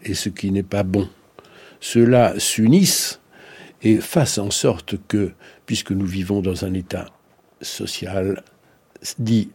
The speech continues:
état civil, euh, ce que ceux-là se conjurent en quelque sorte pour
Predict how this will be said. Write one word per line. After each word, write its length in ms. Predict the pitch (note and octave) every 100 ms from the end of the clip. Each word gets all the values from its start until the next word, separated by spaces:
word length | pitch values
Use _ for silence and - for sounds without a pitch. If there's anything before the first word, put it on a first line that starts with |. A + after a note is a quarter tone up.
| -
état 300 | G2+ F2+ F2 -
civil, 640 | - B2 F2+ F#2 A#3+ C#3 - _ _ - - - - - -
euh, 580 | A2+ G#2 G2+ F2+ F#2 F#2 -
ce 260 | - - -
que 120 | B2
ceux-là 460 | G#2 A#2 A#2 D3 D3+
se 220 | - A2+
conjurent 640 | F2+ - C3 A2 D#3+ C3
en 100 | A#2
quelque 260 | - G2 G#2+
sorte 520 | - D#3 C3 - - _ - - _ _ _
pour 240 | - B2+